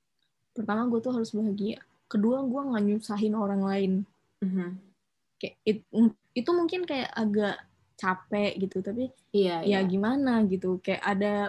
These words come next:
Speaker 1: ada resiko lah yang harus kita tanggung dari itu gitu.
Speaker 2: Mhm.
Speaker 1: Gue berusaha gue nggak nyusahin orang lain. Yang ketiga, coba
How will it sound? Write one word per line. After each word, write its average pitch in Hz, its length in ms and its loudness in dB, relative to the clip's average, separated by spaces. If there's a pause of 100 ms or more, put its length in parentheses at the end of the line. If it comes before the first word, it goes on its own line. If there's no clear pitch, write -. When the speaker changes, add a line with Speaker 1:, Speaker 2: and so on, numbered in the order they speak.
(500)
Speaker 1:
ada 202 240 4
resiko 208 400 0
lah 208 160 0
yang 196 160 0
harus 202 160 -2
kita 196 240 -2
tanggung 196 320 0
dari 180 320 0
itu 208 320 -6
gitu. 214 240 -8
Speaker 2:
Mhm. 190 400 0
Speaker 1:
Gue 247 240 0
berusaha 220 320 -2
gue 240 240 0
nggak 214 160 0
nyusahin 196 320 -2
orang 202 320 -4
lain. 208 260 -4 (540)
Yang 208 240 -4
ketiga, 226 480 -2 (1900)
coba 220 560 0